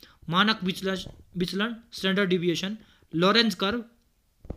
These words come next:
इन सबको जो क्या है, मैं ज़्यादा डिटेल से नहीं बो-, बोलूँगा यहाँ पे,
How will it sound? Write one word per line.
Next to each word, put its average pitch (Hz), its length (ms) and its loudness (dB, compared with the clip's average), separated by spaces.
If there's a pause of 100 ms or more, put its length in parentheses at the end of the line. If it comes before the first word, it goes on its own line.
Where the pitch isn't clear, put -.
(560)
इन 254 140 4
सबको 240 340 0
जो 208 120 2
क्या 202 180 4
है, 214 120 0
मैं 190 160 0
ज़्यादा 170 500 -2
डिटेल 175 380 2
से 202 120 -2
नहीं 165 140 -2
बो-, 151 400 -10
बोलूँगा 156 560 -4 (640)
यहाँ 147 120 -2
पे, 208 120 -6